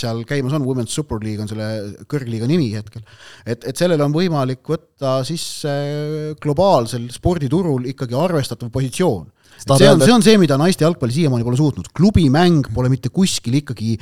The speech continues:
Speaker 1: suutnud, öö, öö, läbi murda pidevalt, öö, peavoolu, spordi peavoolu sisse. Ma ei räägi meediast, vaid üldse spordi peavoolust. Et ta oleks selle spordivälja peal selgelt nähtaval kohal.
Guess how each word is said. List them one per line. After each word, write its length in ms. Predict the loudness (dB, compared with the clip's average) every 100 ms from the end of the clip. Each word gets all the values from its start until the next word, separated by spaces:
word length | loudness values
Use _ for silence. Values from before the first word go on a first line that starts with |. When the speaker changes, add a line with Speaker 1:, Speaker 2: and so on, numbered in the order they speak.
| -8 -20 -16 -6
Speaker 1:
suutnud, 600 | 2 2 2 0 -4 -2
öö, 800 | -2 0 0 0 -2 -2 -2 -4
öö, 920 | -6 -12 -18 -10 -6 -4 -6 -8 -8 -10 -14 -16 -4
läbi 300 | 0 0 0
murda 600 | 0 2 0 -2 -6 -6 -6 -8 -12 -18 _
pidevalt, 880 | -8 -2 0 0 -4 -8 -12 _ _
öö, 540 | -8 -6 -4 -4 -6 -8 _ -2
peavoolu, 760 | 0 0 0 0 0 0 -2 -2 -4 -8 -14
spordi 320 | -4 -2 0 0
peavoolu 320 | -2 -2 -4 -4
sisse. 160 | -4
Ma 60 | -4
ei 80 | -2
räägi 180 | 0 0
meediast, 460 | 0 0 -4 -6
vaid 80 | -4
üldse 220 | -4 -6 -6
spordi 300 | -4 -4 0
peavoolust. 420 | 0 0 -2 -10 -20 -10
Et 80 | -4 0
ta 80 |
oleks 320 | 2 2 0 -6
selle 100 | -6
spordivälja 600 | -2 -2 0 2 2 0 -2
peal 160 | -6 -8 -6
selgelt 500 | 2 4 2 -2 -2
nähtaval 480 | -2 -2 -8 -8 -2
kohal. 240 | -2 -4